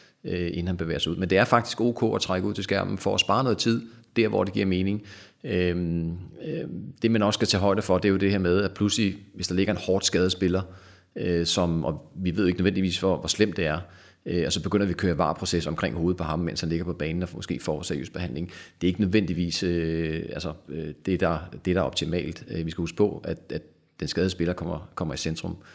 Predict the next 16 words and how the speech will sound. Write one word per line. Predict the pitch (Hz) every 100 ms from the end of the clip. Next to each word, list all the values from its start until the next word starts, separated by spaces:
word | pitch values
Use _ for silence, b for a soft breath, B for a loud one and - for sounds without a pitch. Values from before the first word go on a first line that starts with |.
| B B
Det | -
er |
ham, | 87 90
der | 87
har | 87
prioriteten. | 78 92 82 82 64 85
Han | 90
skal | 78 90
have | 90
den | 85 78
allerbedste | 92 - 85 82 -
og | -
største | 60 - 85
hjælp. | 82 90 B B B B -
Øh, | 87 82
så, | 80 90 82 80